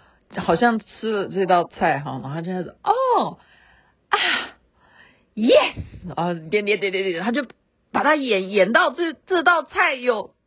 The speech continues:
叫多，so happy，OK。听众你应该明白我在演什么，so happy，就是吃，吃了一个菜，然后就，“啊，yes，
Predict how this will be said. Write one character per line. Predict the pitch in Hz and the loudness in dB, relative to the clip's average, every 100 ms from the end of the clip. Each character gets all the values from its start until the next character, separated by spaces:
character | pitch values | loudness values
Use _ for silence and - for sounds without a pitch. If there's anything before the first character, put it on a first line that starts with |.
| _ | _
叫 | - 277 | 0 0
多， | 226 - 285 269 294 | 0 2 4 4 0
so | - 302 311 | 2 4 4
happy，OK。 | 339 349 392 466 - 262 156 269 156 180 180 - - - 185 - - - _ _ _ _ - - - _ | 2 2 2 0 -6 -8 -8 -12 -14 -10 -10 -10 -16 -14 -14 -14 -20 -20 _ _ _ _ -20 -20 -20 _
听 | - 214 226 | -10 -8 -6
众 | 220 160 | -8 -10
你 | 151 | -12
应 | 165 165 | -10 -10
该 | 165 - | -10 -10
明 | 147 147 | -10 -8
白 | 156 156 | -2 -2
我 | 151 | -2
在 | 135 160 | -2 -4
演 | 147 214 208 | -4 -8 -8
什 | 180 | -10
么， | - 240 220 - _ - | -12 -12 -12 -12 _ -2
so | |
happy， | 294 415 320 392 453 - 190 - _ - - _ - | 0 0 -2 -2 -4 -4 -8 -8 _ -20 -20 _ -8
就 | 208 | -6
是 | 208 202 | -4 -6
吃， | - - 262 - | -8 -12 -12 -12
吃 | - 269 | -12 -2
了 | 269 240 | 0 2
一 | |
个 | 226 | 0
菜， | 208 247 | -2 -2
然 | 185 | -2
后 | 180 | -2
就 | 214 - - - - _ _ | -6 -10 -18 -20 -20 _ _
，“啊， | 508 539 349 233 - _ _ _ _ _ | 0 2 0 -6 -14 _ _ _ _ _
yes， | 262 403 - | 2 2 2